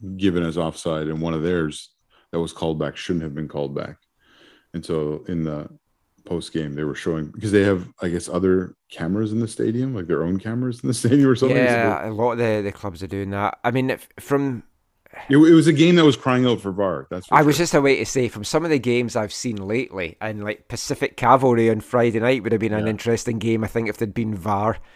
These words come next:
Speaker 1: Yeah.
Speaker 2: But, uh, th-, the league needs it. And I can't believe I'm saying that, 'cause I do like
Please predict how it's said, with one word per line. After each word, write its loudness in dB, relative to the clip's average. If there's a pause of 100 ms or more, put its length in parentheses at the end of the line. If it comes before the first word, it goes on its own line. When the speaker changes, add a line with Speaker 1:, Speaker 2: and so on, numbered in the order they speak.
(320)
Speaker 1:
Yeah. -4
Speaker 2:
But, 2 (480)
uh, -12 (160)
th-, -16
the -2
league -2
needs -6
it. -4 (280)
And 2
I 4
can't -2
believe -2
I'm -8
saying -4
that, 0
'cause -10
I -2
do -2
like -4